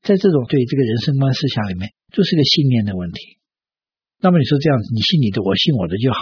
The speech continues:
了，也不是。我们怎么样处理这个问题呢？我们不能够否定，我们一定要有个基本假设。要开始呢，一定要有一个人生观，要有个世界观在那里。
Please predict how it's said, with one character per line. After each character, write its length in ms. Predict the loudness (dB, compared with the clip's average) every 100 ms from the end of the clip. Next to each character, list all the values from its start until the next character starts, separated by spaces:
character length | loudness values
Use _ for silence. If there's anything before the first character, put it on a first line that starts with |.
| -6
了， 240 | -10 -14 _ _ _ _ _ _ _ _
也 140 | -8
不 160 | -4 -2
是。 60 | -2 -2 -4 -8 _ _ _ _ _ _ _ _ -2
我 120 | 2
们 120 | 2
怎 120 | 4
么 60 | 2
样 100 | 2 0
处 240 | 0 2
理 160 | 2 2
这 160 | 0
个 320 | -2 -2 -2 0
问 160 | 0
题 160 | 0 -4
呢？ 80 | -8 -12 _
我 120 | 0
们 80 | 0
不 80 | 2
能 80 | 2
够 120 | 0
否 240 | -2 -2
定， 160 | -2 -2 -2 -10 _ _ _ -10
我 80 | -4
们 100 | -2
一 140 | 0
定 120 | 2
要 120 | 4 4
有 140 | 2
个 80 | -2
基 180 | -4 -4
本 140 | -2 -4
假 120 | -4 -6
设。 240 | -6 -8 -10 _ _ _ _
要 120 | -2
开 240 | 0 2 2 2
始 200 | 0 -4
呢， 120 | -4 -8 _ _
一 160 | -2 2
定 120 | 4
要 120 | 4
有 240 | 2 -2
一 80 | -4
个 240 | -4 -6 -8 -4
人 180 | 0 2
生 220 | 2 2
观， 240 | 2 2
要 120 | 2
有 60 | 2
个 100 | 0
世 180 | 0 0
界 160 | 0 0
观 200 | 0 0
在 120 | 0
那 160 | -2
里。 240 | -6 -10